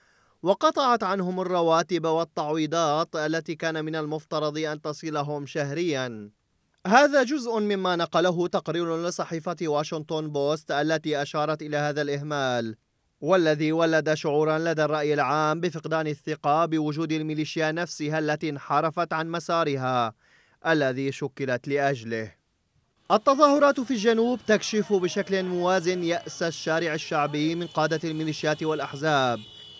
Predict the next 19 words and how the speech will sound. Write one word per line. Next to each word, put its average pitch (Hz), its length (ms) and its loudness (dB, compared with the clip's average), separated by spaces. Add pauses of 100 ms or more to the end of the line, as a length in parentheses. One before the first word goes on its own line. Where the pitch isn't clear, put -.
(220)
أولئك 285 420 6
الذين 226 420 2
غرقوا 180 560 4
بالفساد 170 720 2
كما 170 320 2
يتهمهم 175 680 0
المتظاهرون، 160 1160 0 (420)
الذين 170 440 4
يشكلون 160 760 -2
طيفا 175 680 0
واسعا 180 400 0
من 175 180 -4
الطبقة 160 500 -4
الفقيرة 165 580 -2
التي 160 300 -2
تورطت 156 680 0
ميليشيات 156 460 -4
الحشد 143 480 -4
بقمعها. 127 960 -6